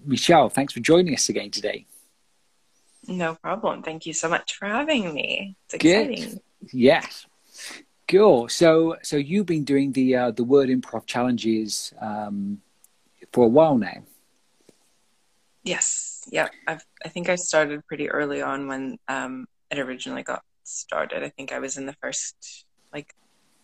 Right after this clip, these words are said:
Speaker 2: maybe three or four.
Speaker 1: Ah, so what, what drew you to, to doing the challenges?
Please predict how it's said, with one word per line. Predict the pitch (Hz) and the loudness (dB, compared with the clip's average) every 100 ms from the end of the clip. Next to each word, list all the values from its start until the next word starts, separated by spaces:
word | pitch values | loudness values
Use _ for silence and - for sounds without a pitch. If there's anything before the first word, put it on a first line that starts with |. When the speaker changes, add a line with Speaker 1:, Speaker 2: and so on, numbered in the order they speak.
| _ _ | _ _
Speaker 2:
maybe | 139 156 156 | -12 -10 -14
three | - 160 170 | -6 -4 -2
or | 165 165 | -2 -4
four. | - 175 214 285 311 _ _ - - - | -6 -4 -2 -2 -6 _ _ -20 -20 -8
Speaker 1:
Ah, | - 147 202 196 | -4 -2 -4 -6
so | - | -2
what, | 127 170 - | 4 4 4
what | 160 160 | 4 2
drew | - 156 180 | 6 6 8
you | 143 110 | 6 2
to, | 101 - | 2 -2
to | 98 - - | -4 -6 -6
doing | 104 135 127 | 4 6 6
the | 101 | 4
challenges? | - 110 101 98 - | -2 -4 -4 -8 -10